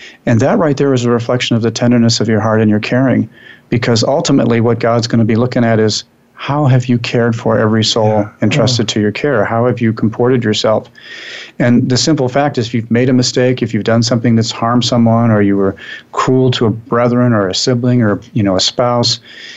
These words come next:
Speaker 1: you can learn and understand how to change that and improve on that. And I think the great, the other great part of the heart is the humility that comes with it.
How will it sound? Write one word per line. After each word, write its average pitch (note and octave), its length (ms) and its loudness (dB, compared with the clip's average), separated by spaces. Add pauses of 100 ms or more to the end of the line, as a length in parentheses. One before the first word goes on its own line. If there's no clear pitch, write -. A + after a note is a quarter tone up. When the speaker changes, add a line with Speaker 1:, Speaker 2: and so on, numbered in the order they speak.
(180)
Speaker 1:
you - 100 2
can D#3 220 2
learn D3+ 240 4
and C3+ 80 2
understand B2+ 500 2
how A#2+ 160 0
to B2 80 2
change B2 400 2
that A2+ 180 2
and G#2+ 140 2
improve A#2+ 380 0
on G#2+ 100 4
that. G2+ 120 2
And G#2+ 100 0
I A2 40 2
think A2+ 220 0
the A2 80 0
great, A#2 300 0 (320)
the A#2 120 2
other B2 140 2
great A2+ 300 0
part A2 240 0
of G2 160 -6 (420)
the A#2 80 -2
heart A2 260 0
is G#2+ 160 -4
the G2+ 60 -8
humility A2+ 640 0
that A#2 160 -2
comes A2 260 -2
with B2 220 0
it. - 240 -4